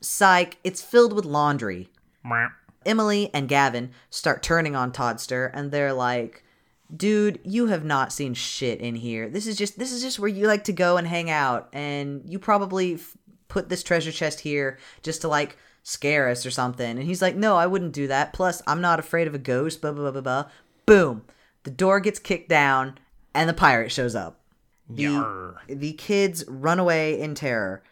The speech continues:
Speaker 1: And somewhere during all this running, uh, the actual factual LaRouge shows up and also scares the kids. And, you know, they
Speaker 2: Yeah.
Speaker 1: also go screaming into the wilderness. It turns out the guy dressed up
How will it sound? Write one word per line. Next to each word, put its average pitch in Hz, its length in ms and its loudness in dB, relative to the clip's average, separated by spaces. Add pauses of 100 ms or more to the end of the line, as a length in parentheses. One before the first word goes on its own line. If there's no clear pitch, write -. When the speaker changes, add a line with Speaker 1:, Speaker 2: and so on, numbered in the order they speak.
(280)
Speaker 1:
And 120 360 -8
somewhere 220 460 2
during 156 280 2
all 143 160 4
this 135 220 -4
running, 120 420 -2 (300)
uh, 131 180 0
the 143 200 -4
actual 180 420 2
factual 175 560 2
LaRouge 147 720 2 (280)
shows 147 340 -2
up 131 260 2
and 143 120 -4
also 156 280 0
scares 139 340 -2
the 131 80 -12
kids. 117 420 -2
And, 117 480 -6
you 143 60 -2
know, 110 180 -4 (140)
they 123 140 -2
Speaker 2:
Yeah. 107 100 0
Speaker 1:
also 117 320 -2
go 117 380 -6
screaming 123 500 -4
into 117 480 -6
the 110 220 -6
wilderness. 101 640 -10 (400)
It 170 200 -6
turns 262 400 0
out 123 500 2 (260)
the 160 80 -4
guy 180 260 4
dressed 202 320 -2
up 165 160 -2